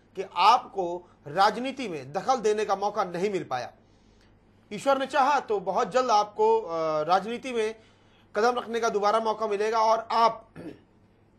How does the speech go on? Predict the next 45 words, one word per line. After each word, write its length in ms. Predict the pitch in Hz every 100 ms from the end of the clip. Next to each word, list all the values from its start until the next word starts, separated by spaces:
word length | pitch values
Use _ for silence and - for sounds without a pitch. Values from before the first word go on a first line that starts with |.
| _
बहुत 320 | 156 190 208 220
अच्छे 360 | 233 - 311
स्तर 160 | - 208
से 140 | 190
राजनीति 440 | 180 180 214 226 190
में 140 | 170
दोबारा 300 | 180 202 208
आएंगे। 420 | 202 202 226 269 - _ _ _ 202
आपको 320 | 240 254 247
एक 140 | 233
काम 200 | 233 247
करना 240 | 247 226 240
चाहिए, 420 | 240 190 220 - _ _
सर्वप्रथम 580 | - 262 285 254 190 143 - _ _ _ _ _
आपको 680 | 214 240 - 240 262 277 - _ _ _ _ _ _
जो 280 | 151 139 277
भी 280 | 214 151 - _ _ _
मेहनत 440 | 165 208 247 349 349
कश 140 | - 214
व्यक्ति 320 | 220 220 208
हैं, 220 | 185 165
जो 120 | 185
भी 100 | 254
पसीना 420 | 262 226 254 277 247
बहाते 360 | 208 208 190
हैं, 80 | 165
यानी 240 | 151 185
कि 100 | 214
जो 140 | 185 185
मजदूर 400 | 165 135 208 247
होते 300 | 220 226 220
हैं, 180 | 240 _ _ _ _ _ _
लेबर 320 | 143 196 233
जिन्हें 260 | 214 226 226
कहते 220 | 220 214
हैं, 180 | 220 226
जो 100 | 160
रिक्शे 280 | 170 - 262
वाले 280 | 247 226 226
होते 260 | 220 226
हैं, 120 | 226
ठेले 220 | 170 196 247
वाले 260 | 233 226
होते 240 | 214 214 226
हैं, 160 | 240